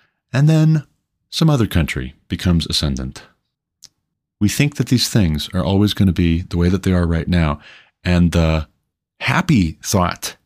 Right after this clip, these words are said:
is that a survey of history proves that not to be the case. <laughs>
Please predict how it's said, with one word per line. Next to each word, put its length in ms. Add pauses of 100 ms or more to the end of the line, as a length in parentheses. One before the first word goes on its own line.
(200)
is 220
that 260 (880)
a 100
survey 380
of 80
history 580 (140)
proves 380
that 200
not 240
to 80
be 120
the 140
case. 640 (520)
<laughs> 120